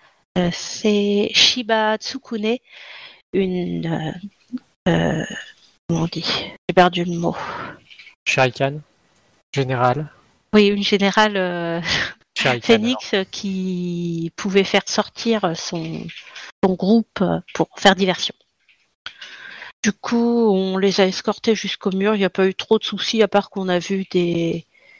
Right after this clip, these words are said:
Speaker 1: des, euh, prisonniers, euh, libérés dans la ville, euh, qui déambulaient un peu au hasard et qui n'avaient pas l'air tous d'accord ensemble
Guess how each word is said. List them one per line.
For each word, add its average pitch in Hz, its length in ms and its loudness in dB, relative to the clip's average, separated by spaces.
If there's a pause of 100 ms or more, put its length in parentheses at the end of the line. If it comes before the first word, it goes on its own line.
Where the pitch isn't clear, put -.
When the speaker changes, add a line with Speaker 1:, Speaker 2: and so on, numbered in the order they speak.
(320)
Speaker 1:
des, 170 400 4
euh, 160 800 0 (400)
prisonniers, 214 680 2
euh, 170 640 -2 (680)
libérés 196 600 4 (280)
dans 185 80 0
la 180 120 2
ville, 202 320 -2
euh, 175 280 -2
qui 170 520 -8 (420)
déambulaient 190 720 4
un 170 200 -6
peu - 140 -8
au 185 160 0
hasard 175 460 0
et 175 80 -6
qui - 180 -4
n'avaient 165 160 0
pas 185 140 2
l'air 175 160 2
tous - 180 -8
d'accord 180 320 2
ensemble 180 400 -6